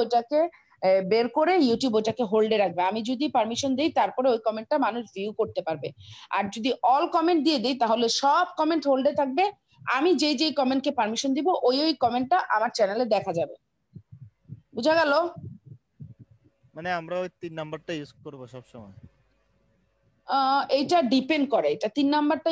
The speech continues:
Speaker 1: ইউজ করব ওরকম না। তিন নাম্বারটা maximum চ্যানেলে ইউজ করে, যে বাজে কমেন্টগুলি যাতে, আহ, hold করে। এখন আপনার চ্যানেলে যদি দেখেন যে link বিল্ডিংটা খুব বেশি হচ্ছে, তাহলে আপনি তখন এখানে allow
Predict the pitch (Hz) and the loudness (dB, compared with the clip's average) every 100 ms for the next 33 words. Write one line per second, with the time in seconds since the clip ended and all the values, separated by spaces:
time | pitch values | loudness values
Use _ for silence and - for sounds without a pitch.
0 | 294 294 - 311 294 311 226 - 185 294 | 2 0 -2 -2 0 2 2 0 -6 -10
1 | - _ _ _ 302 302 339 330 339 339 | -16 _ _ _ 0 2 2 2 0 2
2 | 330 262 247 - 320 330 311 254 277 294 | 2 2 0 0 0 2 2 2 2 2
3 | 233 226 254 - 185 156 127 175 170 190 | 2 0 -2 0 0 0 -2 -2 2 2
4 | 202 247 - 247 247 302 311 302 359 403 | 2 0 0 0 -4 -2 0 0 0 -2
5 | - - - - 214 208 202 262 240 190 | -4 -20 -6 0 2 4 4 2 2 0
6 | 151 160 240 214 214 277 285 269 247 277 | 0 0 0 -2 0 -2 0 0 2 -2
7 | 254 254 240 220 214 254 214 214 220 247 | -2 -4 -2 -2 0 -4 -2 -2 -2 -2
8 | 240 254 247 247 240 247 196 208 - 226 | 0 0 0 -2 -4 -6 -4 -2 0 -2
9 | 196 - 185 - - _ _ 302 320 330 | -2 -2 -2 -4 -14 _ _ 2 2 2
10 | 285 320 277 277 277 254 254 247 226 208 | 0 0 0 0 0 -2 0 -2 0 2
11 | 208 220 | 4 4